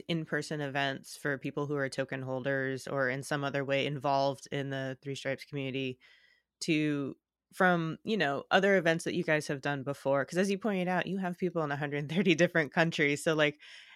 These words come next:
how do you choose where you're gonna set these things up? And, you know, what's the strategy like there?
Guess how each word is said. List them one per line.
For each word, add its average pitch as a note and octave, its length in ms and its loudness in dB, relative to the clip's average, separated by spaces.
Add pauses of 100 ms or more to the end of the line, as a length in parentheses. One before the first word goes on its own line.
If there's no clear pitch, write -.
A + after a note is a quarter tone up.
(140)
how F#3+ 200 4
do A#3 80 2
you G#3 220 2
choose F#3+ 340 0
where E3+ 100 0
you're D#3 100 2
gonna D3+ 200 0
set D#3 240 -2
these D3+ 200 -4
things D3 280 -4
up? C#3+ 300 2
And, C#3 280 -4
you D#3+ 120 -4
know, D3 140 -2
what's D3+ 200 -6
the - 80 -8
strategy C#3+ 580 -2
like B2+ 280 -6
there? C#3+ 260 -10